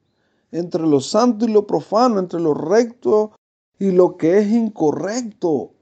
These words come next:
entre lo que agrada y lo que le desagrada a Dios. Y ahí es donde necesitamos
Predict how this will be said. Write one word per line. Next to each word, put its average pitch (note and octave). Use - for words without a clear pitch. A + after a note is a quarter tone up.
entre E3
lo D#3
que D3+
agrada F#3+
y A3+
lo G3+
que F3
le E3
desagrada D#3+
a E3
Dios. D#3+
Y B2+
ahí C3
es G#3
donde G#3+
necesitamos E3+